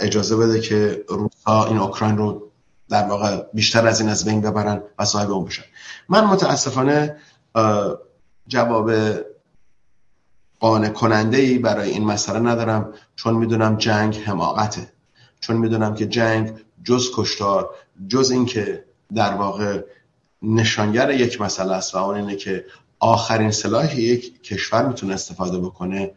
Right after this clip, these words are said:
سلاح جنگه. بنابراین پایان هر جنگی هم صلح خواهد بود. پس چرا اول اون مسئله انجام نشه؟ بنابراین در اینجا، اه، مسئله که پیش خواهد اومد،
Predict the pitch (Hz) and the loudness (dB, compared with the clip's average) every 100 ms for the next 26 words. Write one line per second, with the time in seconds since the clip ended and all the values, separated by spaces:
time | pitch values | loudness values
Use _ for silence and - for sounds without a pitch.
0 | _ _ _ _ _ _ _ - 107 98 | _ _ _ _ _ _ _ -2 0 0
1 | 101 101 98 90 - _ _ _ - 107 | 0 0 -4 -6 -14 _ _ _ 0 2
2 | 107 87 110 - _ _ _ _ 101 117 | 2 -2 -10 -18 _ _ _ _ 0 2
3 | 123 135 147 - - _ _ _ _ - | 2 0 0 -4 -12 _ _ _ _ 2
4 | 123 123 139 175 139 123 113 117 110 107 | 6 6 6 4 4 4 2 2 2 2
5 | 107 104 101 - - - - 151 120 98 | 2 2 -2 -8 -8 -4 0 2 0 -2
6 | 87 85 - - _ _ _ 110 110 123 | -6 -8 -14 -20 _ _ _ -4 -2 2
7 | 123 113 104 123 131 110 98 - 92 78 | 4 4 4 2 4 2 0 -4 -4 -4
8 | 82 85 - - - - - _ - - | -8 -12 -14 -14 -12 -14 -16 _ -20 -20
9 | - _ - 170 160 156 147 135 131 120 | -20 _ 0 2 4 2 2 4 4 2
10 | 135 135 135 - 117 113 107 107 92 110 | 0 0 -2 -4 0 2 2 0 -2 -2
11 | 104 110 120 113 107 101 - 101 101 104 | 0 -4 -2 -6 -6 -8 -4 -4 -2 -2
12 | 110 - | -2 -4